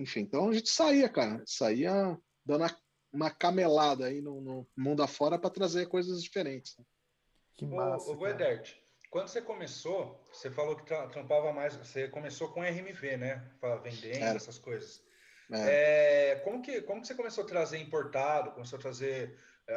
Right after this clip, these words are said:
Speaker 3: acho que dois mil e, dois mil e pouquinho, quem tava em alta era Premier, Mapex, tava, tava em alta no mercado. Você conseguia trazer isso direto ou, ou você foi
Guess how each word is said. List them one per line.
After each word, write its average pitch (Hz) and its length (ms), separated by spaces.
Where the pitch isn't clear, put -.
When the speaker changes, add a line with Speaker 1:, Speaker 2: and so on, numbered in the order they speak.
Speaker 3:
acho 117 180
que 131 60
dois 127 240
mil 139 200
e, 123 300
dois 113 160
mil 135 140
e 131 40
pouquinho, 139 380
quem 139 160
tava 127 220
em 127 60
alta 127 260
era 131 100
Premier, 123 640
Mapex, 120 800
tava, 131 540
tava 123 220
em 139 100
alta 135 220
no 139 80
mercado. 143 440
Você - 100
conseguia 135 420
trazer 135 340
isso 151 360
direto 143 580
ou, 226 340
ou 143 60
você 151 220
foi 143 640